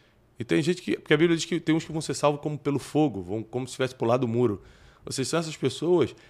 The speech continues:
que vão estar a quilômetros de distância do trono, mas pelo menos só, pelo menos eu tô aqui,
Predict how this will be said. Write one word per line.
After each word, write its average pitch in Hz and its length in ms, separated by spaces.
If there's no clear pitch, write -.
que 131 100
vão 147 120
estar 147 180
a - 40
quilômetros 170 540
de 156 80
distância 143 260
do 135 120
trono, 151 340
mas 170 140
pelo 110 240
menos 120 220
só, 165 160
pelo - 140
menos 110 120
eu - 20
tô 180 80
aqui, 123 260